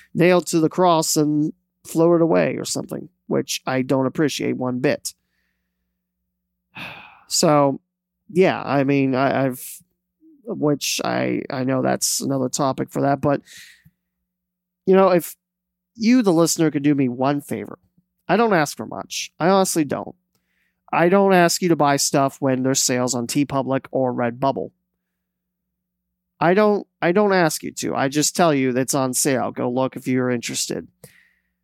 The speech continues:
I, I, I, the only thing I ask is just listen to my podcast and, you know, let me know if I'm doing a good job or not. Well, this time I'm asking you to tell your friends about this podcast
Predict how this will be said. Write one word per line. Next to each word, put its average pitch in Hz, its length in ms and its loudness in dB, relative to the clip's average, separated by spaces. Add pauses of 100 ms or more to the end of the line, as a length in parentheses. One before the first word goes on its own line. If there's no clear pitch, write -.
(600)
I, 180 300 4
I, 180 80 4 (380)
I, 165 320 -2
the 165 200 4
only 220 180 4
thing 226 240 0
I 214 100 4
ask 196 380 2
is 170 120 0
just 190 260 0
listen 190 440 -2
to 208 180 -2
my 202 160 2
podcast 196 800 -4
and, 131 380 -2
you 135 80 0
know, 165 320 0 (280)
let 143 120 -6
me 170 120 0
know 190 260 2
if 185 100 -2
I'm 180 120 -2
doing 190 200 2
a 190 80 2
good 185 160 0
job 151 300 0
or - 80 -10
not. - 300 -14 (540)
Well, 156 140 2
this - 440 0 (100)
time 180 340 4
I'm 170 140 2
asking 175 400 2
you 175 200 4
to 156 180 -2
tell 180 280 2
your 170 140 2
friends 151 340 0
about 127 280 -2
this 123 160 -4
podcast - 720 -8